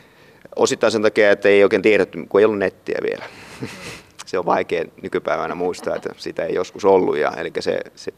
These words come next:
se tieto haettiin jostakin podauslehdistä. Ja, ja, mutta mulla oli aina taustalla semmoinen fiilis, että mä olisin halunnut vähän hyppiä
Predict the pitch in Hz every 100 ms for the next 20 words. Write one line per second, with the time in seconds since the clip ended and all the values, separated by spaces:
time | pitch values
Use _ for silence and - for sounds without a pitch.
0 | - - 92 110 110 92 90 101 98 -
1 | - 92 98 95 - 90 90 87 82 -
2 | - _ 98 92 92 85 95 92 90 78
3 | - - - - 50 - - _ _ -
4 | - 95 101 104 117 113 107 104 98 95
5 | 98 92 101 98 95 92 92 92 104 101
6 | 95 92 92 95 92 - 90